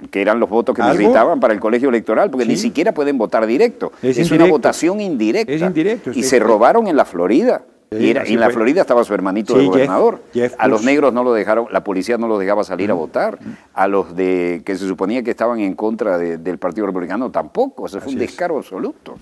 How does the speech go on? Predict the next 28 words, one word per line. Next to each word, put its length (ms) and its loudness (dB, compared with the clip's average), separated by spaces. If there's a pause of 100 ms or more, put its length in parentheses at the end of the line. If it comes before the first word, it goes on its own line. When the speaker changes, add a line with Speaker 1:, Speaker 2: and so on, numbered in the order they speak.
(120)
Speaker 2:
Sí, 80 -4
fue 160 -8
un 120 -2
robo 440 -2
absoluto. 260 -10
Speaker 1:
Además, 360 0
el 180 -4
que 160 2
elige 320 -2
es 120 -4
un 120 -2
colegio 400 -2
electoral, 580 -2
ni 100 -2
Speaker 2:
Sí. 60 -8
Speaker 1:
siquiera 220 0
es 100 -2
un 80 -2
voto 260 -2
directo. 480 -2
Speaker 2:
No, 220 2
es 100 -6
indirecto. 520 -6
Puedes 360 0
tener 280 -4
mayoría 420 -4
de 80 -4
votos 560 -8